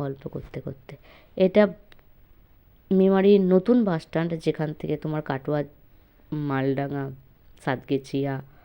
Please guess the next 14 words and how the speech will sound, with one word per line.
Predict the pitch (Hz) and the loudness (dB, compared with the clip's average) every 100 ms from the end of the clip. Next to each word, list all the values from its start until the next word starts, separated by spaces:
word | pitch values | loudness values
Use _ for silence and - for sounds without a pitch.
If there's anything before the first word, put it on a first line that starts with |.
| - - - _ - | -20 -20 -20 _ -6
হুম, | 220 190 139 - - - _ - | -2 -2 -4 -14 -20 -20 _ -8
তোমার | 139 135 139 139 | -6 -4 -6 0
বোলপুর, | 165 175 - - 156 151 147 - - _ 160 | 4 4 2 -2 -2 -2 -6 -18 -20 _ -10
উম, | 147 151 147 - | -8 -8 -8 -8
তারপর | 135 151 165 | -4 2 4
নবদ্বীপ, | 151 151 135 147 139 _ _ - _ - | 4 2 0 -6 -6 _ _ -20 _ -10
সমস্ত | - 208 233 - 202 151 | 0 2 2 0 -2 0
বাস | 156 170 - | -2 -2 -2
তুমি | 180 160 | 0 0
এইখানে | 135 131 131 | -2 -4 -4
পাবে। | 131 131 | -2 0
বর্ধমান, | 135 135 139 139 131 139 - 151 | -2 -2 -4 -4 -6 -8 -10 -10
এইখানে | 147 143 143 | -8 -8 -6
বাসগুলো, | 127 123 - | -8 -8 -6